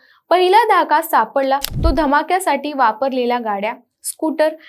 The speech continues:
त्यातून सापडलेली आरडीएक्स. पोलिसांनी लोकांना आवाहन केलं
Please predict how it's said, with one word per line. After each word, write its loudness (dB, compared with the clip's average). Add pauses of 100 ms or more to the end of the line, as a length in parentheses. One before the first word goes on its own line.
(100)
त्यातून 0
सापडलेली 0
आरडीएक्स. -2 (180)
पोलिसांनी 2
लोकांना -2
आवाहन -2
केलं -8